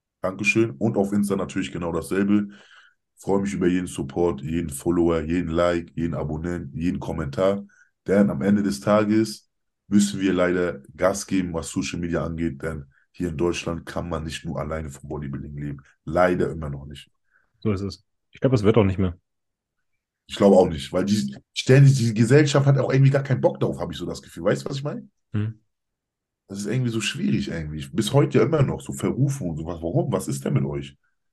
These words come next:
Speaker 1: Verstehe
Speaker 2: Ja.
Speaker 1: ich nicht.
Speaker 2: Ja.
Speaker 1: Leistungssport, die sind, na, keine Ahnung.
Speaker 2: Wieder ein anderes Fass. <laughs> Machen wir es nicht nochmal auf.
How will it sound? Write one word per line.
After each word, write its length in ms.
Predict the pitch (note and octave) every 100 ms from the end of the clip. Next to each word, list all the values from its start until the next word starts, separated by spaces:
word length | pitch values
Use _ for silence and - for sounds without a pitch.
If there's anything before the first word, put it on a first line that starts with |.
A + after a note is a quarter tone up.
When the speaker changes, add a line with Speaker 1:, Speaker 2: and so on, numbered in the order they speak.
| _ _ _ _ _ _ _
Speaker 1:
Verstehe 320 | - - B2
Speaker 2:
Ja. 40 |
Speaker 1:
ich 100 | -
nicht. 220 | C#2+ C#2+ C2+ - -
Speaker 2:
Ja. 160 | F#2 E2 - _
Speaker 1:
Leistungssport, 880 | F#2 C3+ C#3 C3 A#2+ - A2+ A#2 G#2+
die 60 | F2+
sind, 480 | D#2+ F2+ F#2 C#2+ - _ _ _ _ _ _ _ _
na, 340 | D#2+ D2 C2+ _
keine 240 | - D#2+ C#2+
Ahnung. 120 | G2+
Speaker 2:
Wieder 160 | A2
ein 60 | G#2+
anderes 240 | F2+ E2+ C#2+
Fass. 280 | F2+ - F2 -
<laughs> 1160 | - - D#3+ - D3 - - - _ - - -
Machen 200 | B2+ A#2+
wir 60 |
es 80 | A#2
nicht 140 | A#2+ A#2+
nochmal 260 | G#2+ G2+
auf. 180 | F2+ -